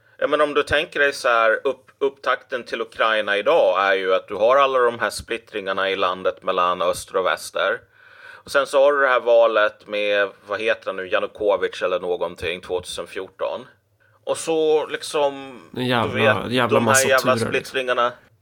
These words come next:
Speaker 1: Ja, det blir en jävla massa turer, det blir folk på liksom fackföreningsbyggnader som blir
Speaker 2: Ihjälbrända.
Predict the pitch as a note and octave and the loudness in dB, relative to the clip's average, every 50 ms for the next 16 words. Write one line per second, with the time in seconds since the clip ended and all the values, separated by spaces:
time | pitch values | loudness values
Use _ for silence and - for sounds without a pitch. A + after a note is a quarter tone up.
0 | _ _ _ - - - - - _ - D3+ D#3 E3 D#3+ F3 G#3 A3 G3+ F#3+ - | _ _ _ -20 -20 -20 -20 -12 _ -2 0 0 0 -2 -4 -6 -6 -6 -4 -4
1 | G3 G3 F#3 A3 G3+ F#3+ F#3 F3+ E3+ E3+ E3+ - - D#3 - - E3 D3+ D3+ C#3+ | -2 0 2 2 2 2 2 0 0 -2 -4 -4 -6 -8 -4 -2 -2 -2 0 2
2 | C3+ C#3 C#3+ C3+ C3+ C3+ B2 B2 B2+ C3 B2+ - - B2 B2 B2+ B2 A#2 - _ | 4 4 4 4 2 0 0 0 -2 -2 -2 -2 2 4 4 4 2 0 -6 _
3 | - _ _ - B2 B2 A#2+ - - - B2+ A#2 - - A#2+ A#2+ - - - A#2+ | -20 _ _ -2 -2 0 -2 -2 -6 -10 -12 -12 -6 -4 -4 -4 -4 -6 -4 0
4 | A#2 A#2+ A#2 A#2 A2+ A2 - - G2+ A#2+ A#2+ A2+ A2+ A#2 A2+ A2 A2+ A2+ A2+ A2 | 0 0 0 0 -4 -8 -12 -10 -6 -6 -6 -6 -6 -4 -2 0 2 4 2 2
5 | G#2+ - - A2+ G#2+ G#2 A#2 A2+ A2 A2 A2 G#2+ G2 F2+ - - _ - - A2+ | 2 -2 -6 -8 -8 -6 -6 -6 -4 -4 -6 -10 -12 -14 -18 -20 _ -10 -8 -8
6 | A2 G#2 A2 A2 A2+ - F2 F#2+ G2 G2 F#2+ | -6 -6 -8 -10 -10 -10 -10 -10 -12 -12 -12